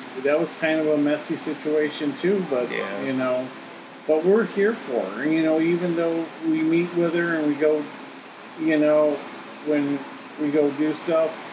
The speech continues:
Speaker 1: you know, we'll see her and it's like, we gotta go out and do something, you know,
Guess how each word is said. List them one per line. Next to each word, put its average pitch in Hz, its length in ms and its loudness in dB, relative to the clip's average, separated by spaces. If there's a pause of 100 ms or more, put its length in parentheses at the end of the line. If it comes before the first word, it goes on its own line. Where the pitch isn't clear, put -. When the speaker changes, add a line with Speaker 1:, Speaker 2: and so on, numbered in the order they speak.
(100)
Speaker 1:
you 151 100 2
know, 143 160 2
we'll 127 120 -2
see 160 240 -2
her 165 120 2
and 160 120 2
it's - 140 -6
like, 143 220 2
we 151 80 -2
gotta 202 220 4
go 147 240 0
out 143 80 -4
and 135 100 -10
do 156 160 -2
something, 104 560 -8
you 123 80 -2
know, 131 340 0